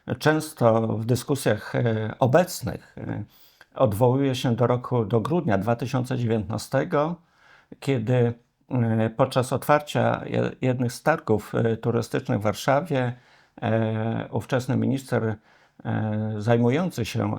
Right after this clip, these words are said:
e, sprawami turystyki w rządzie, e, oceniając stan rozwoju turystyki w dwa tysiące dziewiętnastym ró-,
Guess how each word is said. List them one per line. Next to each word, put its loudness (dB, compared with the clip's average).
e, -2
sprawami 0
turystyki -2
w -6
rządzie, 0
e, 2
oceniając 4
stan 2
rozwoju 2
turystyki 0
w -6
dwa 4
tysiące -2
dziewiętnastym -4
ró-, 0